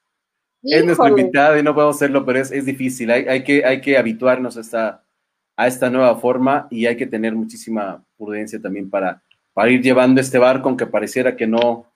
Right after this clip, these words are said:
Speaker 1: que no se ve nada porque todo es in-, eh, todo es incertidumbre.
Speaker 2: Híjole, amigo, la verdad es que la dormida sí me falla mucho, pero bueno, vamos a tratar de hacer las demás cosas que nos dijo Adri, de bailar, eso sí se nos da, la verdad,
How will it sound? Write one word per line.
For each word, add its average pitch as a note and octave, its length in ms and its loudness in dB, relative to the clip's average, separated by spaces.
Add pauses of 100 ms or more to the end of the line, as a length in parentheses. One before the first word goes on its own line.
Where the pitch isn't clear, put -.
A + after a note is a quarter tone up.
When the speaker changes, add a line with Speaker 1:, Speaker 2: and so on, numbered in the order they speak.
(280)
Speaker 1:
que A#2 80 -2
no C#3 120 2
se D3 120 0
ve C#3+ 100 2
nada D3 320 4
porque A#2+ 180 -4
todo C3 220 -2
es B2+ 100 -8
in-, B2+ 200 -8
eh, G2+ 100 -10
todo B2+ 220 -8
es A#2+ 100 -12
incertidumbre. G2+ 600 -12 (1300)
Speaker 2:
Híjole, A3 280 4
amigo, F#3 440 -4 (120)
la G3+ 160 0
verdad A#3 200 4
es B3 60 -16
que B3+ 80 0
la A3 140 4
dormida A3 380 2
sí A#3 100 -6
me A3+ 140 -6
falla G#3+ 280 -4
mucho, A3 360 -6
pero G3 200 2
bueno, G3 320 0
vamos C#4 220 0
a C4 80 0
tratar A3+ 300 2
de A#3 80 2
hacer A#3 180 0
las A3 140 2
demás G#3 280 -2
cosas A3+ 280 2
que G3+ 100 -4
nos F#3+ 160 -6
dijo G#3+ 220 4
Adri, A3+ 240 4
de G3 120 4
bailar, F#3 480 0
eso F4 200 2
sí E4+ 100 -2
se C#4 160 2
nos G3+ 160 -4
da, F#3+ 140 2
la D#3+ 120 -4
verdad, D#3+ 240 -4